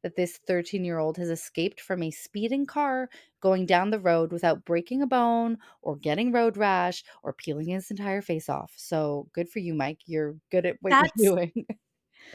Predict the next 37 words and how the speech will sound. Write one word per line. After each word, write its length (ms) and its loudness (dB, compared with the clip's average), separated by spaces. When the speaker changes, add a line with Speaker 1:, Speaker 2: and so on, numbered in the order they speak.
Speaker 2:
that's 400 2
why 640 4
we 400 -10
sh-, 140 -4
well, 260 -6
I'm 120 -6
sure 200 -8
they 120 -6
probably 420 -6
do. 320 -8
That's 220 -2
why 140 0
we 100 -2
should 120 -6
be 80 -2
training 560 -4
children 600 -4
at 120 -6
a 60 -4
very 400 -2
young 260 -4
age 420 -8
to 100 -12
be 160 -8
Speaker 1:
To 80 0
Speaker 2:
spies 480 -8
and 100 -6
assassins 720 -4
and 160 -6
whatnot, 420 -8
because 240 -2
that's 240 2
whenever 240 2
their 140 -2
bones 400 2
are 60 0
most 240 -6